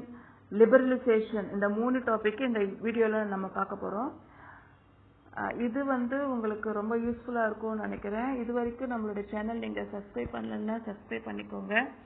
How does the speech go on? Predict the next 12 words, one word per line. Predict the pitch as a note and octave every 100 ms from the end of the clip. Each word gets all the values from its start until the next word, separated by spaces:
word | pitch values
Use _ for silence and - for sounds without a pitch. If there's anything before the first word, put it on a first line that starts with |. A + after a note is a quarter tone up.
| - - -
அப்பதான் | - - A#3+ B3+ C4+
அடுத்தடுத்து | A#3 A#3 A#3+ B3+ C4 B3
வர | A3 G#3+
videos | G#3+ A3 A3+ A3+
வந்து | G#3+ G#3 A3+
உங்களுக்கு | G#3 G3+ -
கிடைக்கும். | - G3+ - A3+ C#4 - - - - -
நம்ம | G#3+ G#3+
இப்போ | G#3 G#3 G3+ F#3 - - - -
start | - G#3 G3+
பண்ணலாம். | G3 F#3+ F#3 - - - - - - - - -
Globalization. | - A3 B3+ C4 C#4 C#4 C4+ A3 G3+ - G3